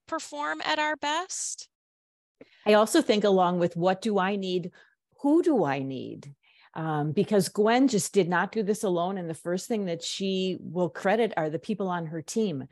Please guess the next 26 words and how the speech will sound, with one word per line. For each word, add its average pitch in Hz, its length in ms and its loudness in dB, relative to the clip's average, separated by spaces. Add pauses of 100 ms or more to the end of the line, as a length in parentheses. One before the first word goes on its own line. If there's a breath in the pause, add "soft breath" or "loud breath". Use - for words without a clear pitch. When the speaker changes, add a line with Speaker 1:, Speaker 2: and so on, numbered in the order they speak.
(300 loud breath)
Speaker 2:
you 185 140 0
know, 165 120 4
the 151 140 0
coaches, 165 720 -2
the 165 160 -2
nutritionists, 165 1200 -4 (380 loud breath)
um, 156 360 0
the 175 80 2
massage 196 600 2
therapists, 147 840 0 (180 soft breath)
her 180 180 2
husband, 165 800 2 (380 loud breath)
um, 151 420 -2 (100)
us, 214 300 2
her 170 140 2
family, 190 640 0
her 147 160 -6
fans. 190 800 -6 (580 loud breath)
You 226 100 4
know, 185 380 4
nobody 208 380 4
does 170 220 4
anything 190 380 -2
alone. 160 480 -2
And 147 180 -8
so 151 300 -2